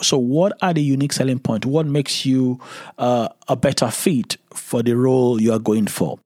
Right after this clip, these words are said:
Thirdly, your elevator pitch needs to point to your aspirations in a balanced manner, showing the drive or the energy you bring to life and work when given the opportunity. This does not need to be overly pushy,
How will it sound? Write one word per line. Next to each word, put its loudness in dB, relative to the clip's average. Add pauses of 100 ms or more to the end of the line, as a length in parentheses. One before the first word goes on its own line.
(140)
Thirdly, 0
your 0
elevator 0
pitch -2
needs 0
to -2
point -2
to -2
your -2
aspirations -2
in -2
a 0
balanced 0
manner, -4 (400)
showing 0
the 2
drive 0
or 2
the 0
energy 0
you 2
bring 0
to -2
life 0 (120)
and -2
work -2 (320)
when 0
given 0
the -4
opportunity. -4
This -2 (120)
does -6
not 0
need 0
to -2
be -4 (400)
overly 2
pushy, -2